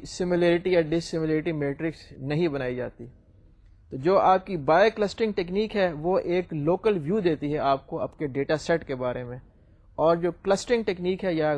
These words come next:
ون وے کلسٹرنگ ہے، that gives you a global view۔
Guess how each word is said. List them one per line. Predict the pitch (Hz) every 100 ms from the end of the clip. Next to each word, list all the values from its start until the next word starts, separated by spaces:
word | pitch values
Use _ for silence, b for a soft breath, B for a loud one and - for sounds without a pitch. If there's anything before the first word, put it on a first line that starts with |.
| 123
ون | 131 185
وے | 208 196
کلسٹرنگ | 170 - 202 185
ہے، | 139 131 b b b - 156
that | 180
gives | 165 175 165 160
you | 170
a | 151
global | 123 165 170 175 131
view۔ | 160 147